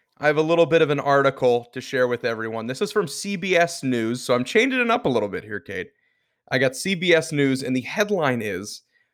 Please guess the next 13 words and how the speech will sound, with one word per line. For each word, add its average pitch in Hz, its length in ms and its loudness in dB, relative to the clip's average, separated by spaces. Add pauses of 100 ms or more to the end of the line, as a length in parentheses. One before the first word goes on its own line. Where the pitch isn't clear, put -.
(120)
"Wild 170 580 4
goats 156 420 4
take 143 260 -2
over 143 380 2
empty 156 280 -4
streets 151 340 -8
of 113 140 -6
Welsh 123 380 0
town 113 420 -2
as 117 240 -6
residents 120 500 -2
stay 123 300 -4
inside." 104 800 -4